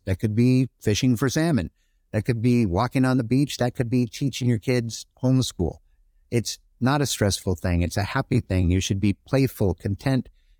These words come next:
interested, proud, accepted, powerful, peaceful, trusting. All these things are happy emotions, uh, including optimism.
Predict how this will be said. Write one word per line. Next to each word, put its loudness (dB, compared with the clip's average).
interested, 0
proud, 0
accepted, -2
powerful, 0
peaceful, -2
trusting. 0
All 2
these 2
things 2
are 2
happy 0
emotions, 2
uh, 0
including 2
optimism. -2